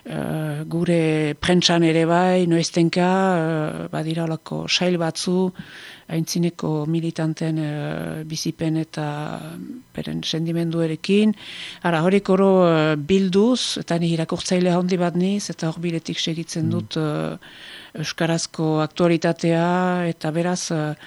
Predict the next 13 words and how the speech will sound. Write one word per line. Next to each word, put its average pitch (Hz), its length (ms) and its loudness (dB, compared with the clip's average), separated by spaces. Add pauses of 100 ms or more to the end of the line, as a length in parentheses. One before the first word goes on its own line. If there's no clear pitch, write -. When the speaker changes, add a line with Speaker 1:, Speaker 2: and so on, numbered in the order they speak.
(540)
Speaker 1:
eh, 160 480 -6 (140)
jakitate 180 720 2
kakotxen 175 480 -2
artean 170 300 -2
horren, 170 320 -2
eh, 156 520 -4
jabe 180 440 8
ere 175 160 4
naiz 185 380 0
neurri 165 320 -2
batean, 151 440 -6
bai. 151 240 -6
Speaker 2:
Mhm. 110 240 -12